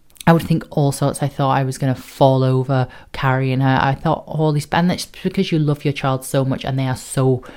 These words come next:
responsible and dependent. Um, you're s-, responsible for them and they're so dependent on you that it is so fearful. But those intrusive thoughts still stay with me. I still have these little fears here and there, and it's just because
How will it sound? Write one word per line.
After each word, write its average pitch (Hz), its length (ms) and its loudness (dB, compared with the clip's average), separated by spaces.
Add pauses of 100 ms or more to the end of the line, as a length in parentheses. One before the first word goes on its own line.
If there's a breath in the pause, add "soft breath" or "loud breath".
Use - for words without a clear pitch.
(240 loud breath)
responsible 127 680 -4
and 127 100 2
dependent. 123 640 0
Um, 117 760 -4 (100)
you're 139 160 2
s-, - 140 -6
responsible 135 580 -2
for - 100 -12
them 120 180 -2
and 120 80 -2
they're 123 80 0
so 123 160 -4
dependent 120 400 -4
on 135 200 -2
you 147 240 4 (360 loud breath)
that 156 120 0
it - 180 -2
is 147 80 -2
so 151 220 2
fearful. 165 400 0
But 135 260 -2
those 143 200 2
intrusive 143 440 -2
thoughts - 340 -2
still - 280 -4
stay 127 240 -4
with 127 180 -2
me. 131 100 0
I 123 100 0
still 131 260 -2
have 123 240 -2 (400 loud breath)
these 139 180 0
little 135 280 2
fears 143 480 0
here 131 220 0
and 127 140 -2
there, 131 80 2
and 127 160 2
it's - 120 -4
just - 260 -6
because 135 420 -2